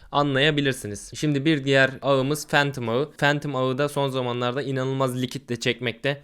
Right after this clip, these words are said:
Piyasanın terse gitmesine rağmen Phantom'da da güzel haberlerle birlikte düşüş trendine henüz girmedi.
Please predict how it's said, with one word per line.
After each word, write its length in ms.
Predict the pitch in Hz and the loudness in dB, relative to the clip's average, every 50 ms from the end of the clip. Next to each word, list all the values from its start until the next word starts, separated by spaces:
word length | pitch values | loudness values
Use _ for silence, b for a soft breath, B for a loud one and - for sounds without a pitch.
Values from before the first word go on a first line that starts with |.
| B _ | B _
Piyasanın 420 | - 143 143 139 147 143 139 139 135 | 0 2 2 2 2 -2 -2 -2 -2
terse 380 | - 151 135 139 139 - 143 | 2 2 2 2 4 2 0
gitmesine 480 | 135 139 - 135 131 127 - 147 143 135 | -2 -2 -4 -6 -8 -6 -2 -2 0 2
rağmen 380 | 131 120 113 120 131 139 139 | 2 2 0 0 -2 -4 -4
Phantom'da 600 | 135 - - 135 131 131 123 - 120 117 117 117 | -4 -4 -2 -2 -2 -2 -4 -6 -6 -4 -2 0
da 200 | 127 139 131 - - | 0 0 0 -2 -6
güzel 360 | 135 120 117 117 123 131 131 | -10 -10 -6 -2 0 0 0
haberlerle 600 | 131 127 127 127 123 123 131 135 131 123 120 113 | 0 0 0 0 0 2 2 2 2 2 0 -2
birlikte 200 | 120 113 117 - | -2 -4 -4 -6
düşüş 260 | - - - 147 - | -6 -6 -6 -6 -8
trendine 440 | - - 131 120 120 120 123 135 139 | -6 -4 -2 -2 -2 -2 -2 -2 -2
henüz 460 | 139 135 135 135 131 131 120 113 113 | -2 -2 -2 -4 -4 -6 -10 -6 -2
girmedi. 500 | 120 139 143 127 120 110 113 143 147 B | 0 0 0 0 0 0 -2 -4 -4 B